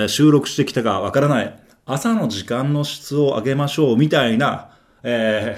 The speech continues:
ー、朝シリーズのコンテンツになるんですけど、えー、今日はね、朝の過ごし方とメンタルっていうのはめちゃめちゃ、えー、密接に関わってますよみたいな話をしたいんです。うん。だからこれやった方がいいよっていうことをシェアしたいんだけど、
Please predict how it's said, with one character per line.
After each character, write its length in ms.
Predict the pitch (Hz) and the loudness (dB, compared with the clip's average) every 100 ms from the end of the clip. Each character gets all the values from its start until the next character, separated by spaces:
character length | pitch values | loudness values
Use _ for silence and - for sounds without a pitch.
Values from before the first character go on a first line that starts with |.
| 147 | -12
ー、 20 | - | -6
朝 260 | 131 190 | -2 -2
シ 160 | 190 196 | 0 -2
リ 140 | 214 | -2
ー 40 | 165 | -2
ズ 280 | 90 - - | -6 -8 0
の 380 | 190 170 - _ | 0 0 -4 _
コ 160 | 160 | 0
ン 80 | 156 | 2
テ 120 | 139 | 2
ン 40 | 113 | 0
ツ 160 | 104 | 0
に 60 | 98 | -2
な 100 | 117 | 0
る 80 | 117 | 0
ん 60 | |
で 80 | 95 | -2
す 100 | 90 | -8
け 80 | 98 | -10
ど、 300 | 98 98 85 - - _ | -6 -6 -8 -14 -20 _
え 60 | - | -6
ー、 40 | |
今 120 | 113 240 | 2 2
日 40 | |
は 60 | 107 | 2
ね、 120 | - | -4
朝 300 | - 247 302 | -4 0 2
の 100 | 262 | 2
過 220 | - - | 0 -2
ご 160 | 120 160 | 0 0
し 80 | - | 0
方 240 | 175 151 | -2 0
と 420 | - 101 80 - _ _ | 0 -4 -4 -12 _ _
メ 240 | 117 135 233 | 0 2 4
ン 140 | 269 | 2
タ 160 | - 101 | 0 0
ル 140 | 85 | -4
っ 20 | |
て 180 | - - | -4 2
い 60 | 135 | 4
う 80 | |
の 140 | 160 98 | 4 0
は 120 | 92 | -4
め 160 | 87 110 | -4 -4
ち 100 | 190 | 2
ゃ 40 | |
め 120 | 220 | 2
ち 100 | 220 | 2
ゃ、 220 | 208 196 - - _ - | 0 -4 -8 -20 _ -8
え 420 | 113 107 107 107 | -2 0 0 0
ー、 0 | |
密 240 | 131 139 | 0 -2
接 240 | - 175 175 | -2 -2 -2
に 80 | 160 | -6
関 240 | - 151 | -4 -2
わ 80 | 180 | -2
っ 120 | - | -2
て 100 | 151 | -4
ま 100 | 131 | -4
す 120 | - | -2
よ 100 | 185 | -2
み 80 | 156 | 0
た 160 | 120 120 | -2 -2
い 20 | |
な 100 | 143 | -2
話 340 | 123 117 117 | -4 -6 -4
を 160 | 143 - | -6 -6
し 100 | - | -4
た 100 | 120 | -2
い 60 | |
ん 40 | 117 | -2
で 80 | - | -6
す。 220 | - _ _ - | -12 _ _ -14
う 40 | |
ん。 160 | 92 90 | -12 -4
だ 80 | 151 | -2
か 80 | 139 | 0
ら 60 | |
こ 120 | - | 0
れ 80 | 160 | -2
や 60 | 185 | -2
っ 80 | 185 | -2
た 80 | |
方 120 | 220 220 | 0 2
が 80 | |
い 100 | 185 | 2
い 20 | 170 | 0
よ 100 | 175 | -2
っ 140 | - | -4
て 300 | 101 - - | -6 -6 -10
い 80 | 127 | -6
う 60 | 123 | -4
こ 100 | 147 | -2
と 80 | 156 | -2
を 60 | |
シ 100 | - | 0
ェ 60 | 135 | -2
ア 20 | |
し 80 | - | 0
た 80 | 139 | -2
い 60 | |
ん 20 | |
だ 60 | 110 | -2
け 80 | 92 | -2
ど、 280 | 113 107 | -2 -2